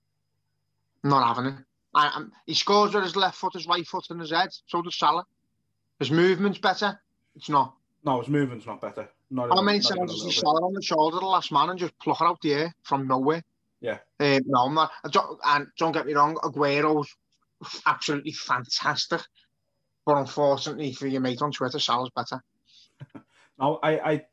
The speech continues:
Speaker 2: I agree, especially the last few seasons. I know Aguero's had his injury problems and stuff like that, and he's a phenomenal, he's gonna go down as a Premier League legend, Aguero. You can't deny it. The goals he scored, it's, you know, it's there. The proof's in the pudding. But, um, I'd say the only one that could be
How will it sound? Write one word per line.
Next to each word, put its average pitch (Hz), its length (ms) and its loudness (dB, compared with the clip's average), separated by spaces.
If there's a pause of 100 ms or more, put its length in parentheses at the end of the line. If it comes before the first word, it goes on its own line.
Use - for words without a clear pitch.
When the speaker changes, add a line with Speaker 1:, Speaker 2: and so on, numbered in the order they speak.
Speaker 2:
I 131 120 -6
agree, 123 460 -6
especially 131 400 -6
the 123 80 -4
last 113 200 -6
few 117 180 -12
seasons. 113 420 -14 (300)
I 131 60 -6
know 123 200 0
Aguero's 113 320 -4
had 117 140 -8
his 110 80 -18
injury 110 300 -12
problems 113 440 -8
and 110 80 -18
stuff - 280 -10
like 101 180 -10
that, 117 220 -6 (340)
and 110 100 -8
he's 110 140 -12
a 120 60 -10
phenomenal, 131 420 -2
he's 139 140 -6
gonna 143 160 0
go 131 120 -2
down 110 220 -4
as 104 60 -10
a 107 60 -14
Premier 113 260 -10
League 117 160 -12
legend, 123 280 -6
Aguero. 123 380 -6
You 123 80 -20
can't 117 220 -8
deny 110 220 -8
it. 117 140 -8
The 135 60 -12
goals 113 280 -4
he 123 40 -12
scored, 120 360 -4 (580)
it's, - 460 -8
you 127 100 -2
know, 95 160 -8 (120)
it's - 200 -20
there. 120 260 -4 (160)
The - 60 -20
proof's 131 260 -4
in 127 80 -8
the 107 60 -8
pudding. 120 320 -4 (160)
But, 127 220 2 (580)
um, 120 340 2
I'd 147 120 0
say 135 140 2
the 143 120 4
only 139 160 6
one 127 260 2
that 135 160 -2
could 127 300 0
be 123 320 -4